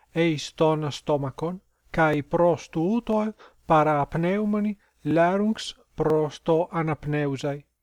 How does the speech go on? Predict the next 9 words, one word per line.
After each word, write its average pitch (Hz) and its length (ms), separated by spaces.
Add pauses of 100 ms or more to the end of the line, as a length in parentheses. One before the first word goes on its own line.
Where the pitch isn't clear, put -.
(200)
ten 156 500
anapneusin. 143 880 (1040)
Apo 208 400
tu 170 340
stomachu 160 1000
heos 165 520
tu 151 420
proch 143 400 (140)
tu, 202 320